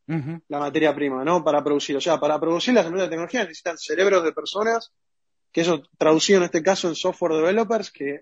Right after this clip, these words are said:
Speaker 2: arman los productos para que los usuarios los consuman. Entonces, <clears throat> básicamente, esa, esa fue la razón por la cual decidimos arrancar Henry.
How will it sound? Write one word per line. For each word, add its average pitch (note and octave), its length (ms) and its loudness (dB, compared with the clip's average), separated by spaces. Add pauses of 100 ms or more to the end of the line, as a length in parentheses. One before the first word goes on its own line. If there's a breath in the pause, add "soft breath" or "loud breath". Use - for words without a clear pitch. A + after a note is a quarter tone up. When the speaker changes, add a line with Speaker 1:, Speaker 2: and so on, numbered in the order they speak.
Speaker 2:
arman F#3 360 2
los C#3+ 160 -6
productos F#3 580 -4 (680)
para D3+ 180 -2
que D3 60 -4
los D3 160 -4
usuarios F#3 340 0
los C#3+ 100 -8
consuman. D#3+ 420 -4
Entonces, F3 420 -2 (100)
<clears throat> - 880 -16
básicamente, G3 920 0
esa, G#3 300 -2
esa G3+ 200 -4
fue G3 100 -4
la F#3 100 -2
razón F3 320 -8
por E3 100 -6
la D#3+ 120 -6
cual F3+ 400 -2
decidimos D#3 560 -6
arrancar D3 440 -4
Henry. G3+ 380 0